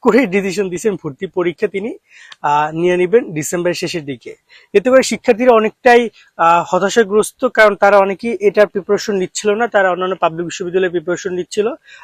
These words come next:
আবার যারা জাতীয় বিশ্ববিদ্যালয় কেন্দ্রিক শিক্ষার্থী, ওরাও ভাবছিল একটু পরীক্ষা দেরিতে হবে, তাই একটু প্রিপারেশন আস্তে ধীরে নিচ্ছিল।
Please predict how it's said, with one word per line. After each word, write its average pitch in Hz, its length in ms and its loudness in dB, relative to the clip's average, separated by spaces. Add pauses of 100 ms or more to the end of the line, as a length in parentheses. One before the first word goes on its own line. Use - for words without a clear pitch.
আবার 165 220 0
যারা 196 200 6
জাতীয় 190 260 2
বিশ্ববিদ্যালয় 226 460 0
কেন্দ্রিক 226 300 2
শিক্ষার্থী, 226 400 -4
ওরাও 233 440 6 (340)
ভাবছিল 185 220 -2
একটু 226 120 -2
পরীক্ষা 214 300 2
দেরিতে 208 300 4
হবে, 202 220 4
তাই 214 100 2
একটু 208 120 2
প্রিপারেশন 208 440 -4 (140)
আস্তে 226 260 4
ধীরে 220 180 6
নিচ্ছিল। 156 380 -4